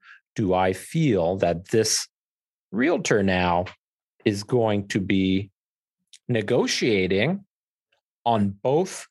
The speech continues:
sides of the table? Let me tell you,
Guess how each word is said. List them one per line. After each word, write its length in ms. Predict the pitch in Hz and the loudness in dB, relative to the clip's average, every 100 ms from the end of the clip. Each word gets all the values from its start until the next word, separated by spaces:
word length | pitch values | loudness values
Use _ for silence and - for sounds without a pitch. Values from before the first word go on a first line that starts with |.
| _ | _
sides 680 | - 139 117 110 117 - - _ _ _ | -2 0 2 0 -2 -4 -6 _ _ _
of 160 | 117 104 | -2 0
the 80 | 107 | -2
table? 500 | - 107 80 73 - _ _ _ _ _ - - - - _ _ | 0 0 0 -4 -8 _ _ _ _ _ -18 -16 -16 -18 _ _
Let 260 | 117 202 | 0 0
me 160 | 247 214 | 0 -2
tell 320 | 214 208 170 | 0 0 2
you, 340 | 92 78 220 | 0 0 -2